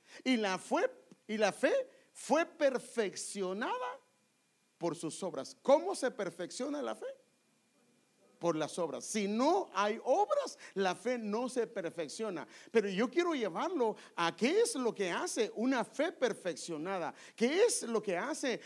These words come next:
en nuestro ser? Porque la idea aquí a la larga es que vayamos de gloria en gloria y que nuestra estatura, estatura en el Señor sea diferente para que, eh, podamos contemplar y ver la gloria del Señor y ser parte también de la iglesia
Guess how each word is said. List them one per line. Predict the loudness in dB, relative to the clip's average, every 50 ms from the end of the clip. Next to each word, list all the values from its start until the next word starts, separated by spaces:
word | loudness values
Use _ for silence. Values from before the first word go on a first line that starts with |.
| -14 -10 -4
en | 0 0 2 2 0 0 2
nuestro | 2 2 0 0 -2 -4
ser? | -2 0 -2 -2 -2
Porque | -2 -6 -4 0 0 0 0 0 -4 -2
la | 0 0 2
idea | 2 2 2 2 2 2 2 0
aquí | -2 -2 0 2 2 2 2 0
a | 0 -2
la | 0 0 -2
larga | -2 0 0 0 0 2 2 2
es | 2 0 0
que | 0 2 2 2 2
vayamos | 2 0 2 2 0 0 0 0 0 0
de | 0 -2
gloria | 0 2 2 2 2 2 2
en | 2 0 0
gloria | 2 2 2 2 2 2 2 0 0 -2 -8 -8 -2
y | -2 -2 0
que | 0 0 0
nuestra | 0 2 0 0 -2 -2 -4 -4
estatura, | -2 2 4 4 4 4 2 2
estatura | 0 0 0 0 -2 -2 2 4 4 4 4
en | 4 2
el | 2
Señor | 0 0 -4 -4 -2 -2 0 0 0 -2 -2 -6 -10
sea | -4 0 2 2 4 2 2
diferente | 0 -2 -2 -2 0 0 0 2 2 0 0 0 2 0 2 2
para | 2 0 0 0 -2 0
que, | 2 2 2 2 0 -4 -8 -16 -10 -8
eh, | -6 0
podamos | 2 2 2 2 4 2 2 2
contemplar | 2 0 0 0 2 2 2 2 2 0 0 2 2 2 2 0 -2
y | -2 -2
ver | 2 2 2 2 2
la | 2 0 0 0
gloria | 0 2 2 2 4 4 2
del | 2 2 0
Señor | -2 -6 -6 -6 -4 -4 -2 -2
y | -2 0
ser | 0 0 -2 0 2
parte | 0 0 0 0 0 0 0 0 0 -6 -10 -2
también | -2 0 0 2 2 2 2 2
de | 2 2
la | 2 2 0
iglesia | 0 0 0 0 -2 -2 -2 -2 -2 -2 -2